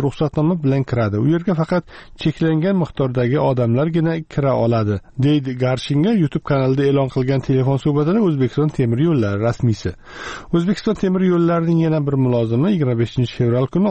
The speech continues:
Ozodlikka shunday deb yozdi: "Bu yolg'on. O'zbekiston temir yo'llariga buning umuman aloqasi yo'q. Bu muhtaramning dachasi, ya'ni Shavkat Mirziyoyev nazarda tutilmoqda. Hamma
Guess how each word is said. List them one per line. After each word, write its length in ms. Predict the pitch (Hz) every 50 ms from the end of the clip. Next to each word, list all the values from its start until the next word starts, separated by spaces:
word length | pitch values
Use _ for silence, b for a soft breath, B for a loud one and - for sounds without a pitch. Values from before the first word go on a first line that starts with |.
| 160 147
Ozodlikka 520 | 135 127 127 113 - 117 110 - - 139 139
shunday 460 | - - - 139 127 123 117 117 123 120 113 117
deb 140 | 113 117 - B B B B B B - 131
yozdi: 300 | 127 120 110 101 92 85 78 - - - B B B B B B B B B B B
"Bu 60 | 160 190
yolg'on. 460 | 202 208 190 170 143 139 135 127 123 117 - - - - - -
O'zbekiston 440 | 156 156 156 190 - - - 220 208
temir 260 | - 202 190 190 196 196
yo'llariga 400 | 185 180 175 175 170 170 185 190 170 160
buning 180 | 160 165 165 160
umuman 220 | 151 143 143 147 147 151
aloqasi 420 | 147 143 - - 151 147 - - - 180
yo'q. 140 | 160 123 98 - - - _ - 123 123
Bu 80 | 165 196 185 180 170
muhtaramning 760 | 151 - - - 151 143 143 143 139 139 139 139 147 165 175 165 160 151 143
dachasi, 580 | 151 131 120 - - 110 95 - - 90 87 87 - - - - - -
ya'ni 200 | 113 110 120 156
Shavkat 400 | - - 165 143 - - 143 139 -
Mirziyoyev 540 | 143 143 143 139 139 139 151 147 139 - - -
nazarda 300 | 123 120 127 123 110 110 98
tutilmoqda. 520 | - - - 110 107 104 101 - - - 90 - B B B B B B B B
Hamma 180 | 151 180 226